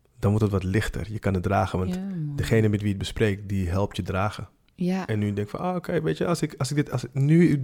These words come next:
Speaker 1: durf ik wel dit uit te zitten."
Speaker 2: Geweldig.
Speaker 1: Dat is denk ik wat voor mannen heel belangrijk is.
Speaker 2: Ja.
Speaker 1: Want je voelt hem opkomen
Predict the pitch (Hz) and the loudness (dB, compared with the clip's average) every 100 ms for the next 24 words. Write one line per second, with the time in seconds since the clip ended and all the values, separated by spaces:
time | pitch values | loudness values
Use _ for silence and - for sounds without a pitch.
0 | 120 143 135 135 131 117 131 123 127 - | 4 4 6 4 4 4 2 2 2 0
1 | - - - - _ - _ _ _ _ | -4 -6 -10 -20 _ -20 _ _ _ _
2 | - 139 135 117 120 - - 120 123 117 | -8 -2 0 -2 -4 -8 -2 2 4 4
3 | 113 107 107 - - _ - _ _ _ | 4 2 -2 -6 -20 _ -20 _ _ _
4 | - 117 - 104 - 98 101 92 90 90 | -14 -8 2 2 4 2 4 4 2 2
5 | 87 - 170 202 - - 92 - 120 135 | 0 0 -2 -2 -4 -6 -4 0 2 4
6 | 127 - 113 104 104 | 2 2 2 2 -2